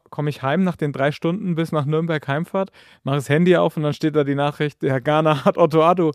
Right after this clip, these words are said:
entlassen im Teamhotel noch. Also es war eine sehr absurde Situation, weil ich noch Stunden vorher mit ihm so gemeinsam in der Mixzone stand. Und das ist auch ein bisschen schade natürlich, weil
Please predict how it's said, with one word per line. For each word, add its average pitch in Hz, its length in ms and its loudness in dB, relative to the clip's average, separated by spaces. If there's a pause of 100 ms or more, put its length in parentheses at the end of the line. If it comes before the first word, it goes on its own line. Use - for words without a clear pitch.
(240)
entlassen 156 600 0
im 185 200 -2
Teamhotel 156 520 0
noch. 151 180 -2
Also 143 180 0
es 131 80 -4
war 143 80 2
eine 139 180 -4
sehr 147 180 0
absurde 165 480 -2
Situation, 151 540 -6
weil 147 80 0
ich 139 60 -4
noch 139 100 -6
Stunden - 300 -6
vorher 147 260 2
mit 143 160 -4
ihm 175 180 2 (400)
so 151 220 4
gemeinsam 147 460 0
in 143 60 -2
der 139 200 4 (380)
Mixzone 143 580 -2
stand. 143 340 -2
Und 143 140 -6
das 131 100 -10
ist 156 60 -2
auch 147 40 -2
ein 151 60 -4
bisschen 143 220 -6
schade 147 320 2
natürlich, 147 500 -2
weil 127 380 -4